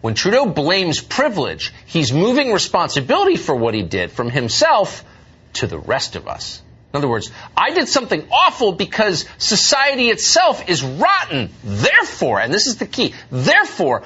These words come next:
I need to keep telling you how to live your life. It's not a confession, it's a justification.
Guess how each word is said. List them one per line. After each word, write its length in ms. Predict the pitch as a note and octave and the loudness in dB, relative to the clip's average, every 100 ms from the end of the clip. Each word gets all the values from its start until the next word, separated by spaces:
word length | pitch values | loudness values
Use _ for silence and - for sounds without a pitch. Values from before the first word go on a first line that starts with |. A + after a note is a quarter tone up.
| - - - - | -12 -20 -12 -4
I 300 | G#3+ C#4 D4 | 0 2 2
need 340 | B3+ B3 F3+ | 2 0 0
to 80 | G#3 | -4
keep 340 | - A#3 A3+ | -2 -4 -2
telling 400 | - A#3 G#3 D#3+ | 0 0 2 0
you 680 | A#2+ C3 C#4 G#4+ D#4+ B3+ C4+ - - | -2 0 2 2 4 2 0 -6 -6
how 220 | - C4+ | -2 2
to 80 | C4 | 2
live 420 | A#3 A#3 B3 G#3 | 0 0 0 0
your 160 | C4 C4+ | 0 2
life. 640 | D4+ F4+ F4 - - - - - - _ _ _ _ _ _ | 2 2 2 -2 -8 -18 -20 -20 -20 _ _ _ _ _ _
It's 140 | - - | -6 0
not 120 | G#4 | 0
a 60 | G#4 | 0
confession, 880 | D#4+ - - F#4 G#4 - D#3 A3 - - _ - | -2 -2 0 2 2 0 -2 -4 -10 -20 _ -6
it's 200 | C#4+ - | -4 0
a 100 | D#4+ | -2
justification. 1120 | G3 A#3+ A3+ B3 A3 B3 G#3+ D4+ D4+ - A2 | 0 0 0 -4 -4 -4 -2 0 0 0 -4